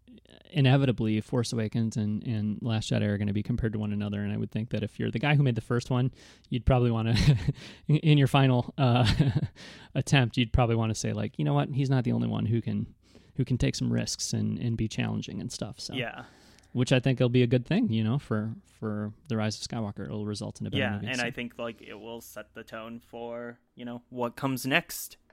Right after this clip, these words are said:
Speaker 2: in Star Wars. Like
Speaker 1: Yeah. And I'm gl-, I, I, I'm glad J J made The Force Awakens and
Speaker 2: Mm-hmm.
Speaker 1: Ryan made The Last Jedi, and I don't think I would want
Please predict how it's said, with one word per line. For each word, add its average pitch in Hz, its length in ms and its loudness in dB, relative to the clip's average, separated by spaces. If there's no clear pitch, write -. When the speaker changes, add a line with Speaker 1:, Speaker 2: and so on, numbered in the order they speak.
Speaker 2:
in 110 160 -8
Star 104 300 -6
Wars. - 420 -12
Like - 320 -16
Speaker 1:
Yeah. 117 200 0
And 156 120 2
I'm 214 140 2
gl-, 165 160 -4
I, 156 200 0
I, 143 240 -2
I'm 156 100 2
glad 123 280 2
J 117 140 0
J 110 160 -2
made 110 340 -2
The 117 80 -6
Force - 240 -6
Awakens 131 400 -2
and 127 140 2
Speaker 2:
Mm-hmm. 113 180 -2
Speaker 1:
Ryan 117 180 0
made 120 120 0
The 120 80 -4
Last 120 160 -2
Jedi, 113 240 -2
and 107 100 -2
I 107 80 0
don't 117 140 0
think 120 180 -2
I 117 80 -2
would 110 160 0
want 113 220 -2